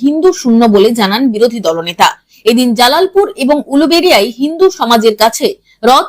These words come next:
পালন করতে আবেদন জানান তিনি। সেই সঙ্গে তিনি বলেন, পুলিশ যদি গ্রেফতার করে, তবে তার পরিবারের দায়িত্ব তার এবং তার পরিবারের। মুখ্যমন্ত্রী ঘোষণা করেছিলেন, দীঘার জগন্নাথ মন্দিরের প্রসাদ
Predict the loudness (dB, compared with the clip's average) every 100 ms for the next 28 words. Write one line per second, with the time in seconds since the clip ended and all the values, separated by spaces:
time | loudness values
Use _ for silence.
0 | -2 -2 0 0 0 0 -2 0 0 0
1 | 0 0 -2 -4 -4 -2 -2 -4 _ -2
2 | 0 0 -2 -4 -2 -2 0 0 2 2
3 | 0 -6 -12 _ _ 0 2 2 0 -2
4 | 0 0 2 0 0 -2 0 0 -2 -2
5 | -2 -2 -2 -4 0 0 2 0 0 0
6 | -2 -2 -8 -2 -2 0 -2 -2 0 0
7 | -2 -2 -4 -2 -2 -2 -4 _ _ _
8 | -20 0 2 2 0 0 2 0 0 -2
9 | -2 -6 -2 -2 0 0 0 2 0 2
10 | 0 2 0 0 -4 -6 -6 -4 -2 0
11 | 0 0 -2 0 0